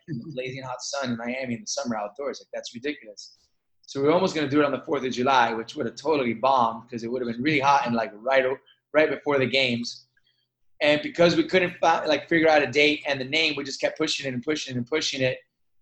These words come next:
Speaker 1: And then finally, we just committed to a date on the calendar in January and said we had to have a name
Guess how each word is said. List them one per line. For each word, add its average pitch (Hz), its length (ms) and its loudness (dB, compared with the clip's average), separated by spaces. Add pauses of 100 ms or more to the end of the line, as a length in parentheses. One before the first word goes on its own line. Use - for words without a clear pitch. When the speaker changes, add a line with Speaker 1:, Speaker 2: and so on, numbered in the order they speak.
(240)
Speaker 1:
And 127 80 -6
then 127 120 0
finally, 151 420 0
we 143 160 4
just 151 200 2
committed 151 440 0
to 135 200 2
a 123 120 2
date 139 320 -2
on 135 160 -4
the 123 60 -6
calendar 131 520 0
in 113 120 -4
January 139 580 0
and 120 80 -2
said 117 220 -4
we 117 180 -6
had 139 220 2
to 139 80 -6
have 127 220 0
a 120 60 -2
name 123 400 -2